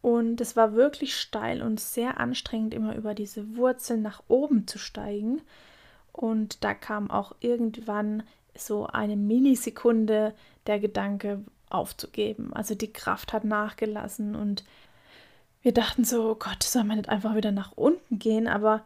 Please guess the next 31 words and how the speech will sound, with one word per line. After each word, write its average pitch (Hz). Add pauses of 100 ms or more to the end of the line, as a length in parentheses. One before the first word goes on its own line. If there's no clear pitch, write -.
so -
kurz 311
vorm 254
Ziel, 226 (380)
den 220
Steilhang 269
wieder 240
nach 220
unten 254
gehen, 202 (400)
aufgeben 202
ist -
da 202
keine 196
Option. - (1040)
Die 254
letzte 262
halbe 262
Stunde 262
sind 233
wir 233
dann 214
direkt 247
an 233
einer 214
Felswand 240
zu -
unserer 220
Linken 233
entlang 208
gelaufen. 214